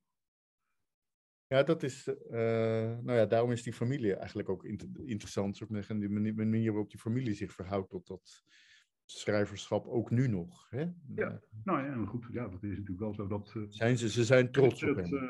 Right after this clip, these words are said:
Speaker 2: een bijzondere, bijzondere man was en een, eh, ja, een man die in Nederland wel indruk gemaakt heeft. En dat is voor de familie natuurlijk ook wel leuk, dat daar nu weer, eh,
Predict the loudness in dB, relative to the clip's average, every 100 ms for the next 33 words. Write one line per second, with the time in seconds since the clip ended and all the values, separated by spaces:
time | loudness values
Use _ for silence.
0 | -4 -2 -4 0 0 4 4 6 2 2
1 | 6 8 8 8 6 4 4 2 2 0
2 | 0 2 2 4 4 4 2 0 -2 -2
3 | -2 0 0 4 4 4 4 4 4 2
4 | 2 4 2 2 2 2 2 0 0 -2
5 | -4 -6 -4 -2 2 4 4 2 -2 0
6 | 0 0 2 6 4 2 -6 -6 0 4
7 | 4 2 0